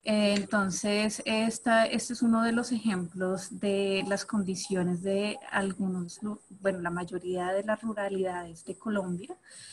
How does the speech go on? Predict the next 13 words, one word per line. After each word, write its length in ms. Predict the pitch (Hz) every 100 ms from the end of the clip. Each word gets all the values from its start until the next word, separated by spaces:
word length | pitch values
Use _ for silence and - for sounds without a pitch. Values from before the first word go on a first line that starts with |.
| - - -
em, 600 | 208 196 190 185 185 262
en 160 | 208 202
la 120 | 196
que 500 | 277 - 208 196 196 208
la 120 | 202
asistencia 1040 | 196 196 - - 208 202 - 220 226 262 - _ _ -
ne-, 280 | 214 226 -
inmediata 960 | 226 220 196 190 196 180 180 190 233 -
es 480 | 196 185 180 - - -
precaria, 720 | 202 - 196 185 180 247 269
es 240 | 185 175 -
casi 340 | - 180 208
nula. 420 | 202 202 180 190